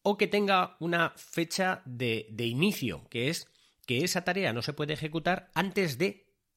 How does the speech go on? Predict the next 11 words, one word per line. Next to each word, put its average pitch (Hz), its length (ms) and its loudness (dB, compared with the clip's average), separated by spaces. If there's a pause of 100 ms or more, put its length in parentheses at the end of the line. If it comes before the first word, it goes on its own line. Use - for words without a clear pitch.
una 139 240 0
fecha 110 320 -6
en 87 80 -10
concreto. 76 480 -14 (1600)
Vamos - 320 -4
a 151 40 0
darle 135 220 -2
otra 127 160 -2
vuelta 123 300 -2
a 87 80 -2
esto. 82 340 -8